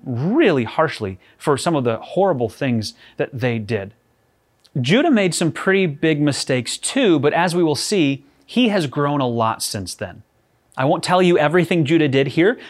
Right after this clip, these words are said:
but out of the fifty chapters in Genesis, one entire chapter is dedicated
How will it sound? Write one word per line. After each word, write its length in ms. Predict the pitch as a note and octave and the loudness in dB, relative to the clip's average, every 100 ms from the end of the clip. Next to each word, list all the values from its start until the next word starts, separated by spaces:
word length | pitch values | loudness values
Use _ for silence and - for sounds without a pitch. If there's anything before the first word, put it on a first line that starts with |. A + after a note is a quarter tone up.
| - | -2
but 120 | D#3 - | 0 2
out 180 | D3 | 2
of 80 | D3+ | 2
the 80 | C3 | 0
fifty 400 | - G#3+ G#3+ A3 | 0 0 0 -2
chapters 580 | - F#3 E3 - F3+ E3+ | -2 0 -2 0 -2 0
in 220 | C#3+ B2 | 0 0
Genesis, 540 | A#2+ D#3 F3+ G3 F3+ - - - | 0 0 0 0 -2 -6 -16 -2
one 360 | C#3+ A#3 A#3 | 2 4 2
entire 840 | A3 D#3+ C#3 - - G#3+ G#3 G#3 G3+ | 2 0 0 -2 -8 -4 0 0 0
chapter 760 | - - G#3 G#3 - C3 F#2 - _ _ | -4 -4 0 0 0 -4 -4 -10 _ _
is 140 | C#3+ A#2 | -6 0
dedicated 580 | G#3+ G#3 - B2 G2 | 2 2 2 -2 -4